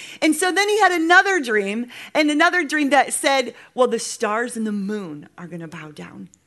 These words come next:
And even his father's like, "You're a little, I don't, I don't know about this. You think even your, that me and your mother, your, your family are all gonna bow down to you?" So verse ten, Genesis thirty-seven, verse ten, he told his father as well as his brothers,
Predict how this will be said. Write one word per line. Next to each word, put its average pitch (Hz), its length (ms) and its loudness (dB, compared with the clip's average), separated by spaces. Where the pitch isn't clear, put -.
And 294 100 0
even 349 220 -2
his 294 160 -4
father's 202 500 -4
like, - 340 -12
"You're 302 220 -10
a 359 60 -10
little, 214 400 -4
I 185 120 -2
don't, 285 240 -6
I 269 100 -4
don't 302 160 -6
know 262 80 -2
about 196 220 -2
this. 185 180 -6
You 262 80 -8
think 285 220 -4
even 277 240 -4
your, 226 260 -2
that 202 220 -4
me 254 160 -4
and 269 120 -2
your 214 120 -4
mother, 240 260 0
your, 208 220 -2
your 196 140 -2
family 262 400 0
are 175 140 0
all 240 100 2
gonna 247 200 -2
bow 208 240 2
down 202 320 -2
to 302 120 -6
you?" 349 320 -2
So 247 220 0
verse 277 360 0
ten, 175 320 -4
Genesis 226 460 -4
thirty-seven, 180 580 -4
verse 175 220 -6
ten, 156 260 -8
he 180 160 -8
told 269 240 2
his 349 160 0
father 175 500 0
as 196 200 -6
well 214 260 2
as 262 120 0
his 269 140 -6
brothers, 165 540 -4